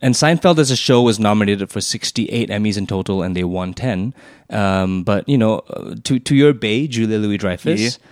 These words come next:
Speaker 1: she has been nominated fourteen times and won nine times for Veep.
Speaker 2: Yeah, I think Veep was destroying.
Speaker 1: It's pretty crazy.
Speaker 2: Yeah,
Speaker 1: I
Speaker 2: that's,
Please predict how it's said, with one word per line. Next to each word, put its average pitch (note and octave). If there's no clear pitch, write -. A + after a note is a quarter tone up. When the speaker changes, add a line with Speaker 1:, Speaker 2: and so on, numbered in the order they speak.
Speaker 1:
she -
has A2
been A2
nominated A2
fourteen D#3
times G#2+
and G2+
won G2
nine G2
times F2+
for -
Veep. E2+
Speaker 2:
Yeah, G#2
I B2
think B2
Veep G2+
was G2
destroying. F#2
Speaker 1:
It's F#2
pretty A#2
crazy. F#2+
Speaker 2:
Yeah, -
Speaker 1:
I A#2+
Speaker 2:
that's, B2